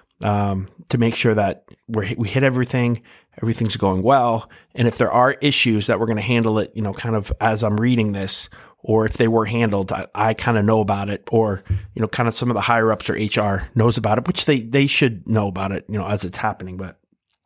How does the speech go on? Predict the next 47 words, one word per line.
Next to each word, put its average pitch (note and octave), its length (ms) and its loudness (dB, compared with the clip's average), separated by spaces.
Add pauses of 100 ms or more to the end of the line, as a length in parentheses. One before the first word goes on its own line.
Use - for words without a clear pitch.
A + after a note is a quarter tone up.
(240)
um, G2+ 400 0 (600)
you - 80 -8
know, A#2 60 4
I A2+ 40 2
think A#2+ 180 -2
that G#2+ 140 -2
that's, A2 300 0
that's A2 220 -2
kind A#2 160 2
of A2 80 2
a G#2+ 60 2
really, C3 360 2
really A2+ 260 2
important G2+ 380 -6
thing. A2 140 0
And A2 80 0
I A2 40 2
lose A#2 220 2
my A#2 140 4
mind A2+ 260 2
when G#2 100 -2
a G2+ 40 -4
supervisor, G#2+ 800 -2 (240)
you - 80 -8
know, G2+ 100 -2
kind G#2+ 200 -6
of G2+ 60 -6
just G#2+ 180 -2
bails G#2+ 300 0
out, A2 200 0
like, G2+ 120 -8
on G#2 100 -6
a G2 40 -4
<laughs> - 0 -
Friday, A2 560 0
right? A2 340 -6 (400)
And B2 260 2
doesn't A#2 300 4
do G#2+ 100 2
their G2+ 140 0
synopsis, - 600 -4
right? G#2 200 -4
'Cause G#2 200 -4
that's B2 260 0
really A2+ 220 2
how A2 220 0
I A2 300 -2